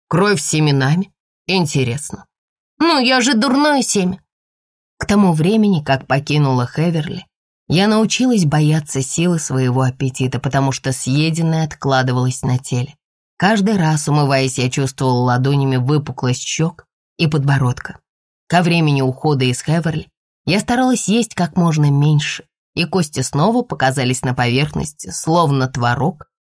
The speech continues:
отделившийся от сыворотки. Голод всегда был рядом.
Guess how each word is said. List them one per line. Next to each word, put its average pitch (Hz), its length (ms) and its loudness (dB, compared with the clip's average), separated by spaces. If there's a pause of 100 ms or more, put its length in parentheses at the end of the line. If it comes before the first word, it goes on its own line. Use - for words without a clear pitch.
отделившийся 147 920 0
от 139 120 -6
сыворотки. 127 720 -4 (500)
Голод 180 400 2
всегда 156 420 0
был 147 240 4
рядом. 131 420 -2